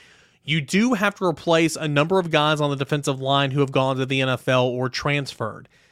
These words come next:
On the edge, defensive end Isaiah McGuire, really, really good player.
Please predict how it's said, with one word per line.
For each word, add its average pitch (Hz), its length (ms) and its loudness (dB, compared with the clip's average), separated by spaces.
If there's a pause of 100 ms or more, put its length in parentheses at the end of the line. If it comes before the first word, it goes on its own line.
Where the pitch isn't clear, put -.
(260)
On 135 160 2
the 175 200 4
edge, 127 380 2
defensive 147 420 -2
end 160 120 2
Isaiah 143 300 2
McGuire, 135 480 2
really, 147 220 4
really 151 180 4
good 143 180 0
player. 127 400 2